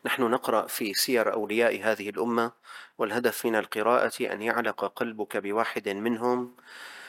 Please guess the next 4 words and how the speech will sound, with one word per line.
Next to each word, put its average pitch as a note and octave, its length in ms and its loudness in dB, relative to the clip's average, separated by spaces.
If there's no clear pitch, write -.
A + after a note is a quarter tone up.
فتعمل B2+ 640 4
عمله C3 720 2
فتلحق B2 760 0
برتبته. G#2+ 840 -4